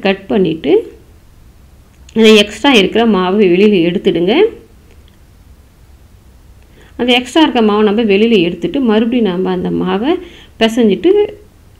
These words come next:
இதே மாதிரி நம்ம உருட்டி cut பண்ணி எடுத்துக்கலாம். நீங்க உருட்டி எடுக்கும்போது பார்த்தீங்கன்னா, இந்த மொத்தத்துக்கு இருக்கிற மாதிரி உருட்டிக்கோங்க. நீங்க ரொம்ப மெல்லிசா உருட்டிட்டீங்கன்னா, நமக்கு எல்லா இடம் மாதிரி முறு முறுன்னு வந்துரும். இந்த மாதிரி உருட்டும் போது மேலே எல்லாம் கிறிஸ்பியா இருக்கும், நடுவுல நல்லா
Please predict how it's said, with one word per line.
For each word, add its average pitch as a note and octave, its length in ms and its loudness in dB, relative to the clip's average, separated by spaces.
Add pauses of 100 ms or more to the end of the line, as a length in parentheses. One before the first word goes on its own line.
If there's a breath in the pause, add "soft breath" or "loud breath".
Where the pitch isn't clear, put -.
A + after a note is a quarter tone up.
(160)
இதே B3 260 4
மாதிரி A3 180 2
நம்ம A3+ 160 0 (100)
உருட்டி A3 220 -2 (100)
cut F#3 220 -4
பண்ணி F#3 240 0
எடுத்துக்கலாம். G3+ 380 -6
நீங்க B3 220 -4
உருட்டி C4 320 -2
எடுக்கும்போது G3+ 500 -4
பார்த்தீங்கன்னா, G#3+ 340 -4 (120)
இந்த G#3+ 180 0 (100)
மொத்தத்துக்கு G#3+ 460 -6
இருக்கிற E3+ 200 -8 (120)
மாதிரி F#3+ 160 -4 (100)
உருட்டிக்கோங்க. F#3 540 -10 (480 loud breath)
நீங்க C4 220 0
ரொம்ப C#4 220 0
மெல்லிசா A3+ 360 0 (100)
உருட்டிட்டீங்கன்னா, F#3+ 760 -2
நமக்கு G#3+ 280 -2 (120)
எல்லா G#3+ 200 2
இடம் G#3+ 180 0
மாதிரி A#3 160 0 (120)
முறு G#3 240 0
முறுன்னு G3+ 260 0
வந்துரும். F3 320 -4
இந்த A3 200 0
மாதிரி A#3 240 0
உருட்டும் F#3+ 320 -2
போது E3+ 220 -2 (540 loud breath)
மேலே C4+ 220 4 (100)
எல்லாம் A3+ 260 -4
கிறிஸ்பியா F#3 520 -4
இருக்கும், E4+ 380 0
நடுவுல G3+ 260 0
நல்லா F3 160 -4